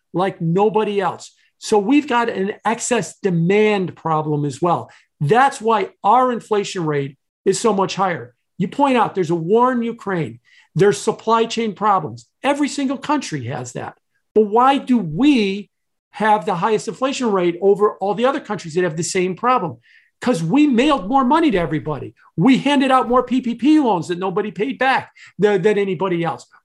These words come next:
We deficit spent like nobody else did. So we gave everybody all this money. Last year, a lot of that money wound up, uh, its way into the market, you know, the Robin Hood effect,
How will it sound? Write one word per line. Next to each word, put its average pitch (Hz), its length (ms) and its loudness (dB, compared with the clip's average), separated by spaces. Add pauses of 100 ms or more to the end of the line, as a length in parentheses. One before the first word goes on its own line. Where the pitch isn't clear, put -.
We 247 360 2
deficit 269 520 -2
spent 220 520 -6 (240)
like 196 240 0
nobody 214 440 2
else 208 320 -2
did. 180 400 -2 (240)
So - 200 0
we 214 360 -4 (120)
gave 285 400 2 (100)
everybody 175 800 -2
all 185 260 0
this 160 260 -6
money. 165 380 -2 (420)
Last 202 520 0
year, 185 360 -2 (340)
a 147 40 -6
lot 220 240 2
of 247 60 0
that 202 240 0
money 233 280 -2
wound 202 380 -2
up, 202 260 -6 (240)
uh, 190 120 0
its 175 360 0
way 196 220 2
into 185 460 -4
the 226 80 -2
market, 220 420 -2
you 170 100 -2
know, 185 120 0
the 180 100 0
Robin 214 380 2
Hood 156 180 -6
effect, 151 440 -6